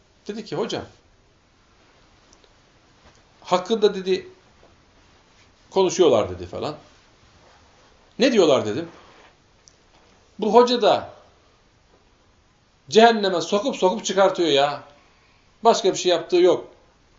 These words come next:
diyorlar dedim. Esprili bir şekilde ben dedim ki, "Soktuğumu çıkarttıysam," dedim, "elhamdülillah. Yani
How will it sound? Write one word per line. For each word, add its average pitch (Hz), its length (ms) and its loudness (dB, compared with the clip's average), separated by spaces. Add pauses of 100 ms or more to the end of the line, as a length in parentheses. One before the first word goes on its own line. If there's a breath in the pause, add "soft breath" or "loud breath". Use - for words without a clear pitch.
diyorlar 135 360 2
dedim. 87 200 -18 (2750)
Esprili 208 380 -6
bir 196 60 -8
şekilde 151 340 -6
ben 180 160 0
dedim 170 260 -8
ki, 110 180 -14 (840)
"Soktuğumu 202 500 0
çıkarttıysam," 196 640 -2
dedim, 208 140 -10
"elhamdülillah. 165 580 -6 (1000)
Yani 123 300 -4